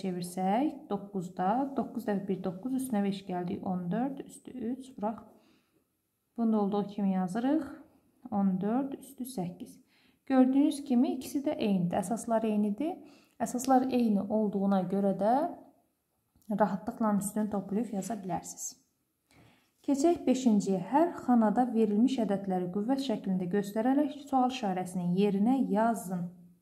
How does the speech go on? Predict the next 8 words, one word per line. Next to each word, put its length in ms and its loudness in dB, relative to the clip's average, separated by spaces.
İndi 240 2
burada, 220 2
uşaqlar, 460 2
diqqətlə 460 -2
fikir 260 -8
verirsiniz, 460 -4
görə 220 -2
bilirsinizmi? 520 -2